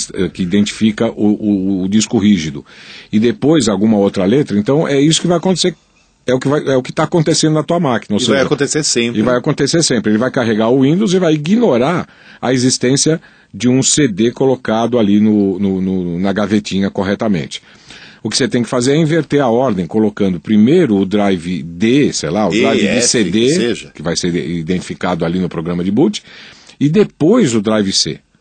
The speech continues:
Speaker 1: né, que seria o, o disco rígido. Aí sim, se o C D tiver boot, ou seja, se tiver o setor de inicialização, aí sim ele vai iniciar pelo C D, tá? Então, eu acredito que daí já aí você consiga resolver alguma coisa.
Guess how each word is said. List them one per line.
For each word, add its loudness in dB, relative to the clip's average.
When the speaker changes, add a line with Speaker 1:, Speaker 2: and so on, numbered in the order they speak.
Speaker 1:
né, 0
que -8
seria 0
o, 0
o -4
disco -2
rígido. -8
Aí 2
sim, 2
se 2
o 4
C 2
D 0
tiver 0
boot, 0
ou -2
seja, -2
se 0
tiver 0
o 2
setor 0
de 2
inicialização, 0
aí 2
sim 2
ele 2
vai 2
iniciar 2
pelo 0
C 0
D, -2
tá? -4
Então, -2
eu 2
acredito 0
que -8
daí 2
já 2
aí 2
você -2
consiga -2
resolver 0
alguma 0
coisa. -6